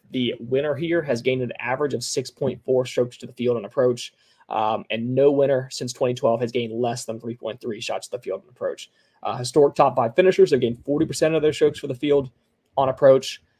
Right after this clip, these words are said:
and, uh, that laps the other two tee to green metrics. Off the tees only accounts for seventeen point four percent, around the green accounts for ten point nine percent.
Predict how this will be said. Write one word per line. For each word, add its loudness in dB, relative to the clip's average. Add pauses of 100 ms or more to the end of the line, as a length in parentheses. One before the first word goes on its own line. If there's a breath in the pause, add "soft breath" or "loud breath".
(440)
and, -2
uh, -2
that -2
laps -4
the 4
other 6
two -2
tee -2
to 2
green 0
metrics. -6
Off 0
the -8
tees -2
only -2
accounts -6
for -6
seventeen -2
point -4
four 2
percent, -6
around -4
the -8
green -6
accounts -12
for -10
ten -14
point -12
nine -18
percent. -14